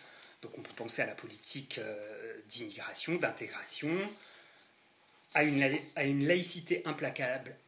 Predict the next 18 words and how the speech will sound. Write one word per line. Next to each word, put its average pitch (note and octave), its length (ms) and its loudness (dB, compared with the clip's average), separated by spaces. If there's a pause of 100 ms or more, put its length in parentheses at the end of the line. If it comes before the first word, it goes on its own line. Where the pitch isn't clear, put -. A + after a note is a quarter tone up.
à D3 100 2
l'école, D#3+ 640 2
dans F3 120 2
nos D#3 220 4
entreprises C#3+ 800 -4
et C#3 140 2
au - 160 -4
soutien - 440 -4
à - 160 -6
apporter - 320 -8
à - 20 -2
des A#2 180 -10
institutions - 540 -8
comme, A2+ 240 -10
euh, - 240 -14
les C3+ 80 -8
fédérations B2 520 -6
sportives. - 500 -4